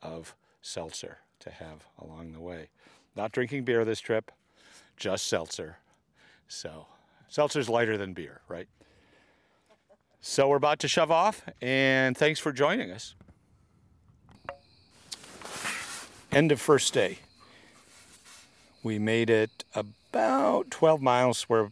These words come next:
couple miles shy of Fargo. Uh, as I said earlier, we had an alpine start of, basically by the time we got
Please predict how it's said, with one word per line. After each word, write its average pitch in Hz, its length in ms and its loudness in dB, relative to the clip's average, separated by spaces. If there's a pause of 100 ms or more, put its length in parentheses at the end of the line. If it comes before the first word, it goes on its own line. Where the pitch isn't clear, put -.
couple 117 220 2
miles 104 320 0
shy 104 300 0
of 92 100 -4
Fargo. 131 640 2 (920)
Uh, 104 300 2
as 104 180 0
I 104 60 2
said 104 260 0
earlier, 113 580 4
we 98 340 -2
had 95 380 -4
an 92 360 -4
alpine 92 440 -6
start 90 440 -6
of, 87 360 -8
basically 131 380 2
by 101 160 -2
the 95 100 -4
time 95 220 -4
we 95 100 -6
got 92 220 -6